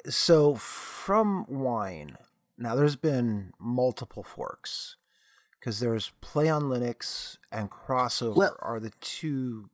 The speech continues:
Speaker 1: popular that I know.
Speaker 2: Play on Linux is a manager, not a fork. But Crossover from Codeweavers, that is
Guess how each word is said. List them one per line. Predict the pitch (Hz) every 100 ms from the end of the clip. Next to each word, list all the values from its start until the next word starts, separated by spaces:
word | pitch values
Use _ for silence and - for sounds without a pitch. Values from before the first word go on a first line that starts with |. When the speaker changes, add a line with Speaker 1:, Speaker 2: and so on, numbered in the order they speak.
| _
Speaker 1:
popular | - - 123 - 104 98
that | - -
I | -
know. | 104 85 50 - _ _ _ _ _ _ _ _ _ - - _ _ _ _ _ _ 165
Speaker 2:
Play | - 240 330
on | 311
Linux | 202 190 -
is | 143
a |
manager, | 120 120 123 117 104 104
not | 95 92 104 107 107 - - _ -
a |
fork. | 104 - - _ - _ _ _ _ _ _ _ _ _ _ _ _ _ _ _ _ _ _ _ _ _ _ _ - -
But | 127 123 - _
Crossover | - - 214 262 - - 147 - _ - 143 123 120 110
from | - 120 117
Codeweavers, | 104 - 214 247 117 92 - - -
that | 87 120 190
is | 196 190 151 131